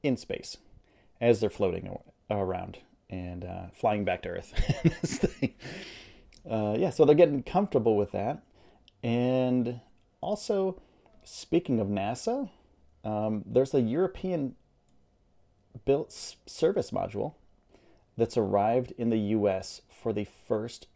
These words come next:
Orion moon mission. Now, um,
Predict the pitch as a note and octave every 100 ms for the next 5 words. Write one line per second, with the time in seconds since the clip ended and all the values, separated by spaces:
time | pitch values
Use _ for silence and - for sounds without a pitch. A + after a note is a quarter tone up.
0 | - G#2+ G2+ G2+ G2 G2 F#2+ G2 - _
1 | _ _ _ _ - G#2 C#3 C#3 G#2 F#2
2 | - - - - - - - - - _
3 | _ _ _ - G#2 G2+ G#2 G2+ G2+ G2
4 | _ _ _ _ _ _ _ _ A#2 G#2+
5 | G2+ F#2+ F#2+